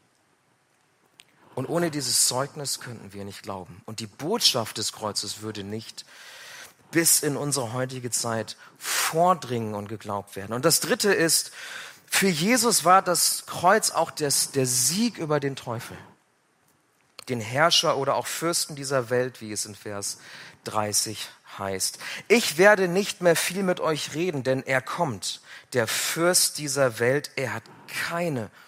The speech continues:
Macht über mich.“ Es ist nicht Judas, der Jesus verrät, von dem er hier spricht. Es sind nicht die Römer, die das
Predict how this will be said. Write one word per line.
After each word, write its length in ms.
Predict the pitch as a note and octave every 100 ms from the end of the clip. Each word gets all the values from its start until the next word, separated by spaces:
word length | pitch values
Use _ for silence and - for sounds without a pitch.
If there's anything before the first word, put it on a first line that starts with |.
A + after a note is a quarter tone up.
| _
Macht 640 | A2 A#2+ C3+ - - - - - _ -
über 480 | A#2 G#2+ G#2+ G#2 - _ _ -
mich.“ 480 | G2+ F#2 - - - _ _ _ _ _ - - - - -
Es 200 | D#3 -
ist 220 | G3+ G#3+
nicht 400 | F#3+ - C3 -
Judas, 560 | A3 B3 G3+ D#3+ -
der 220 | D#3 C#3 C3+
Jesus 440 | C3 C#3+ C3 -
verrät, 440 | - A#2 A2+ A2
von 200 | - A2+
dem 300 | G#2+ A2 G#2+ - - - -
er 100 | G#2+
hier 180 | A#2
spricht. 520 | G#2 - A2+ G#2 - C3
Es 120 | -
sind 120 | E3+
nicht 220 | G3+ -
die 80 | F3
Römer, 540 | C#3 B2+ F#3 A3+ A3
die 120 | D#3+ D3+
das 320 | C#3+ -